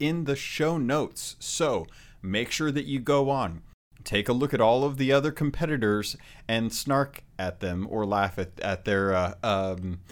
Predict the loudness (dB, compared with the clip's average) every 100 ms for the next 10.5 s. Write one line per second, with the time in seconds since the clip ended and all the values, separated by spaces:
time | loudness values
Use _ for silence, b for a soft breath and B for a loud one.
0 | B B -2 0 0 B B 2 2 2
1 | -6 -2 -2 0 -2 0 0 0 -2 -4
2 | -6 -10 -10 -2 0 0 -2 -4 -2 -2
3 | -2 -4 -6 -6 -4 -4 -6 -8 -12 -16
4 | -18 -6 -2 -2 -2 -4 -2 -2 -6 -10
5 | -6 -4 -2 -2 -4 -4 -4 -6 B B
6 | B -2 0 0 -4 0 0 0 -8 -10
7 | -10 -6 -4 -4 -6 -10 -12 -6 -6 -4
8 | 0 2 4 2 0 0 4 4 2 -2
9 | -4 -6 -8 -8 -8 -10 -6 -6 -6 -14
10 | -8 -8 -6 -6 -8